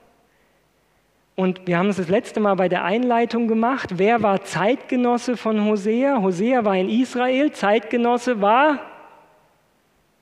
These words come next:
Jesaja in Israel. Was schreibt Jesaja?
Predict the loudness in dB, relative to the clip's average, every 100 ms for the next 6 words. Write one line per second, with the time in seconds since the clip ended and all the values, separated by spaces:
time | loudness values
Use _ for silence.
0 | _ 0 0 2 2 2 2 0 -2 -12
1 | -20 -20 _ _ _ -2 0 -2 0 -2
2 | 0 0 -2 0 -2 0 0 2 2 2
3 | 2 2 2 2 2 -2